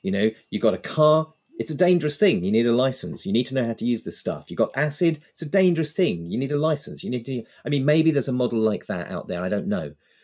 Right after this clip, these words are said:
But I think definitely we need to ensure that we don't get, uh, a situation where, um, the moksha medicine becomes the soma of Brave New World. That much is, is,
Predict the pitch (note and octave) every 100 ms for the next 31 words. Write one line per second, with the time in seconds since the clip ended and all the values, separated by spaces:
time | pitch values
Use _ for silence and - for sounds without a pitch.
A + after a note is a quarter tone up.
0 | _ _ _ - - C3 B2+ B2 F3 -
1 | D#3 D3 C#3+ B2 A2 A#2 A#2+ A2+ - B2
2 | A#2 A2 - G#2 G#2 - A#2+ A2+ - G#2
3 | A#2 A2+ A2 G2+ G#2+ G#2 - _ _ -
4 | G#2 G2 - - - G#2 G#2 G#2 - G#2
5 | F#2+ G2 G2 G2 - _ _ _ G2+ G2
6 | G2 G2 A2 A#2 - A2 G#2+ G2 - F#2
7 | G2 G2+ F#2 G#2+ - A#2 G2+ F#2 - G2+
8 | F#2 F#2 F2 F#2+ D#2+ D#2+ C3+ C3 B2 -
9 | F#2+ - G2 F2